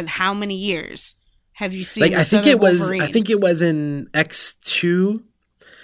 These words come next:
Speaker 2: right? The first time, um, when, when Stryker is infiltrating the mansion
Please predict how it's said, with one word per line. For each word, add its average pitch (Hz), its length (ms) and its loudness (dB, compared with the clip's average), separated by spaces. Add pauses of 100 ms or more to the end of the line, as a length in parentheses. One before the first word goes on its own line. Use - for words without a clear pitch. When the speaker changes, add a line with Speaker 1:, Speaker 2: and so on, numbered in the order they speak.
(140)
Speaker 2:
right? 135 260 2
The 139 120 -2
first 156 320 -2
time, 151 560 -2
um, 117 640 -10 (260)
when, 117 680 -2 (280)
when 131 160 -8
Stryker 143 420 0
is 135 140 0
infiltrating 135 480 -2
the 123 80 -2
mansion 131 520 -4